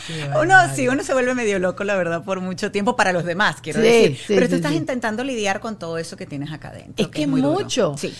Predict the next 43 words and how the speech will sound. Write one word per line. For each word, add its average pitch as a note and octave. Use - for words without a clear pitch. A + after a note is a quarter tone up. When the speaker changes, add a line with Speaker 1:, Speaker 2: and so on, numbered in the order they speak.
Speaker 1:
Aquí F3
siempre A#3
echamos D4
broma B3+
de B3
que G#3
nosotras F#3
las B3
mujeres, G3+
con F#3
todo F#3+
nuestro A#3
rollo F#3+
hormonal, G3+
del G3
estrógeno, G3+
el G#3
de F#3+
testosterona, F#3+
que G3+
va G3
para G3+
arriba A#3
y -
Speaker 2:
Ujú. -
Speaker 1:
para F#3+
abajo, G#3
que F#3+
no F#3+
sé F#3
qué, F#3+
que F#3+
nosotros, F#3+
ay, F#3+
concha, D3+
me D3+
metí D3+
en D#3+
un F#3
lo-, D#3+
así F3+
es A3+
loca C4